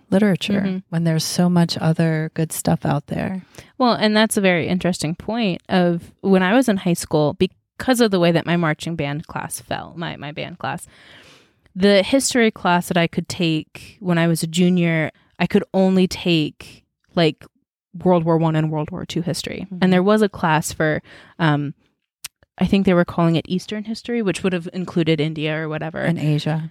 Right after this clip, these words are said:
Speaker 2: Right.
Speaker 1: Yeah.
Speaker 2: And I didn't take that because of how my classes fell. So my,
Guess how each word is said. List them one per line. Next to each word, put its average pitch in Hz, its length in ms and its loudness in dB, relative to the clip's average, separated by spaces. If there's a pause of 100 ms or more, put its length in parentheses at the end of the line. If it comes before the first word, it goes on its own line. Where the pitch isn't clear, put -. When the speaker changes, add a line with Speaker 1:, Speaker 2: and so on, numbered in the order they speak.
(120)
Speaker 2:
Right. 233 180 2
Speaker 1:
Yeah. 170 100 -8 (140)
Speaker 2:
And 202 140 2
I 180 180 2
didn't 175 320 0
take - 300 -2
that - 260 -6 (300)
because 185 340 0
of 151 180 -4
how 170 140 -8
my 160 140 -2
classes 185 440 -8
fell. - 260 -8
So 185 180 2
my, 180 800 2